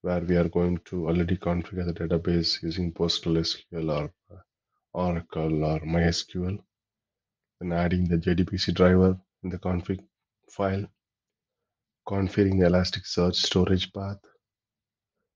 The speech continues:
Once all the configurations, necessary configurations is done in the config file, then start the web server,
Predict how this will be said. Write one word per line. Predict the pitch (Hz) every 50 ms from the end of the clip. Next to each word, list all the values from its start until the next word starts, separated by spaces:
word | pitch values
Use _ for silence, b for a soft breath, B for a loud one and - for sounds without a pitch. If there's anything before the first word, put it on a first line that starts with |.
| _ -
Once | - 95 95 92 -
all | 92 87 92 92
the | 90 92
configurations, | 92 - 90 87 82 - 101 90 87 82 90 87 82 - - -
necessary | 85 87 87 - - 92 98
configurations | - - 87 85 - - 92 87 - - 92 90
is | 87 85
done | 87 95 90 92
in | 92 92
the | 90 90
config | - - 87 87 85 - 90 -
file, | - - 87 87 90 90 95 98 _ _ _ _ _ _ _ _ _ _ _ _ _ _ _ _ _ _ -
then | 92 87
start | - - - 87 87 82 -
the | 87 85
web | 85 82 -
server, | - - 92 87 85 85 85 87 82